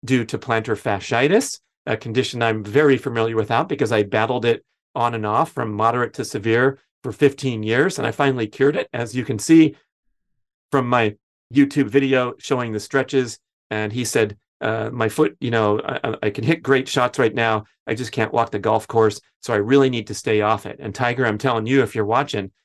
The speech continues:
if you just stop where you have an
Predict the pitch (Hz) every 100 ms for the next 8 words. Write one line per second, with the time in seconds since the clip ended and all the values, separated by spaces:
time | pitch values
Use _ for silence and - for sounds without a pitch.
0 | - - 120 127 196 165 160 - - -
1 | 113 127 214 _ _ _ _ _ _ _
2 | _ - 131 123 127 131 120